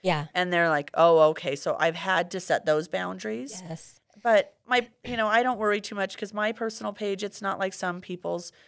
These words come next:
Speaker 2: where they share everything.
Speaker 1: Right.
Speaker 2: Mine are more, you know, travel tips and cooking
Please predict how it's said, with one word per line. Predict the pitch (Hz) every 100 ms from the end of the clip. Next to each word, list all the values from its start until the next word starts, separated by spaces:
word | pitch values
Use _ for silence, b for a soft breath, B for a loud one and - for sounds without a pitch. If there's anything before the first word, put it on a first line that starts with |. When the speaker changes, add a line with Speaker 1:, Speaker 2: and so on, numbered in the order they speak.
| b _
Speaker 2:
where | 175
they | 170 156
share | - 160 143
everything. | 151 160 165 165 175 196 b b 190
Speaker 1:
Right. | 170 -
Speaker 2:
Mine | 196 202
are |
more, | 185 170 160
you | 160
know, | 156
travel | 156 160 143 151 147
tips | - 143 - -
and | 147 147
cooking | 147 156 139 147